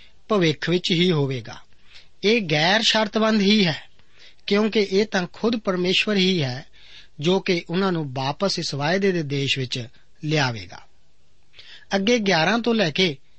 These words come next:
ਚੌਦਾਂ ਆਇਤਾਂ ਦੇ ਵਚਨ ਇਸ ਪ੍ਰਕਾਰ ਹਨ, ਇਹ ਹੁਕਮ ਜਿਹੜਾ ਮੈਂ ਅੱਜ ਤੁਹਾਨੂੰ ਦਿੰਦਾ ਹਾਂ, ਤੁਹਾਡੇ ਲਈ ਬਹੁਤ ਔਖਾ ਤਾਂ ਨਹੀਂ, ਨਾ ਹੀ ਤੁਹਾਥੋਂ ਦੂਰ ਹੈ।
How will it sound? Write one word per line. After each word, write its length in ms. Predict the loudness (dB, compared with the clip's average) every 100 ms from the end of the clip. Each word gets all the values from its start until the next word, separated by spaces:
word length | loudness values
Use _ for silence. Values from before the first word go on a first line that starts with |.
| -18 -2
ਚੌਦਾਂ 440 | 2 2 2 0 0
ਆਇਤਾਂ 320 | -2 -2 -2
ਦੇ 100 | 0
ਵਚਨ 420 | 0 0 0 0 -4 -12 -14 -6
ਇਸ 160 | -4
ਪ੍ਰਕਾਰ 460 | -2 -6 -2 -2 -2
ਹਨ, 200 | -8 -14 -18 -20 -20 -20 -18 -4
ਇਹ 320 | 0 2 2 0
ਹੁਕਮ 340 | -2 0 0 -2 -12 -20 -20 -20 -4
ਜਿਹੜਾ 300 | 0 2 2
ਮੈਂ 200 | 2 0 -2 -2
ਅੱਜ 140 | 0 -2
ਤੁਹਾਨੂੰ 360 | 0 0 0 -2
ਦਿੰਦਾ 320 | -2 -2 -4
ਹਾਂ, 280 | -4 -4 -6 -12 -20 -20 -20 -20 -4
ਤੁਹਾਡੇ 580 | 0 2 0 2 2 4
ਲਈ 220 | 4 2
ਬਹੁਤ 680 | 0 0 2 4 2 0 -6 -6
ਔਖਾ 320 | -6 -2 -2
ਤਾਂ 160 | 0 2
ਨਹੀਂ, 260 | 2 2 -2 -12 -20 -20 -20 -12 -4
ਨਾ 340 | 0 2 4
ਹੀ 160 | 2 0
ਤੁਹਾਥੋਂ 420 | 0 -2 0 -2
ਦੂਰ 360 | 0 2 4 2
ਹੈ। 200 | 0